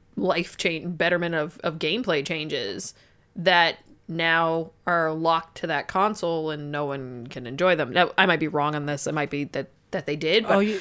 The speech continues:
Speaker 1: I have
Speaker 2: you
Speaker 1: a
Speaker 2: think they
Speaker 1: feeling
Speaker 2: just
Speaker 1: they did,
Speaker 2: ported
Speaker 1: they
Speaker 2: the old
Speaker 1: ported the
Speaker 2: sixty-four?
Speaker 1: old sixty-four game over.
Speaker 2: Oh.
Speaker 1: So, like, that kinda sucks, you know? Yeah. But, I mean, they have been taking a lot of the Wii U titles and moving them over to,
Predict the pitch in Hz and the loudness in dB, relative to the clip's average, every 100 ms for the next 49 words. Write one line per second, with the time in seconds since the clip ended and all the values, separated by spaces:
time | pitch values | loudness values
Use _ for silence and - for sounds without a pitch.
0 | - 254 - - 262 285 277 254 226 196 | 6 10 10 8 8 10 10 10 6 6
1 | 208 208 196 196 165 214 185 220 240 233 | 6 8 8 6 6 6 8 10 10 8
2 | 180 202 - 208 220 233 214 - 220 - | 6 4 6 8 10 10 8 6 4 2
3 | 220 196 233 320 247 202 160 156 - 147 | -2 4 6 8 6 4 0 -4 -2 -4
4 | 170 156 156 - - - - 233 214 208 | -4 -6 -10 -14 -20 -12 2 8 8 8
5 | 196 196 185 185 170 - - - - _ | 8 8 8 6 0 -8 -12 -14 -20 _
6 | _ _ - - 139 123 - - - - | _ _ -14 -10 -10 -10 -12 -8 -8 -10
7 | - - - - _ _ _ 185 180 190 | -10 -12 -12 -18 _ _ _ -6 -2 -2
8 | 247 262 _ _ _ _ _ _ _ _ | -4 -6 _ _ _ _ _ _ _ _
9 | _ 165 151 - - _ - - - - | _ -8 -6 -8 -12 _ -16 -14 -4 6
10 | 233 233 214 202 196 175 170 190 214 185 | 8 8 4 4 4 6 8 10 10 8
11 | 185 165 160 - 180 180 165 160 160 170 | 4 -2 -2 -2 0 0 -2 0 2 0
12 | 160 165 180 202 196 151 151 151 180 170 | -2 -2 0 -2 -2 -2 -2 -4 -4 -4
13 | 165 170 160 160 160 156 151 151 | -4 -4 -2 0 0 0 0 -2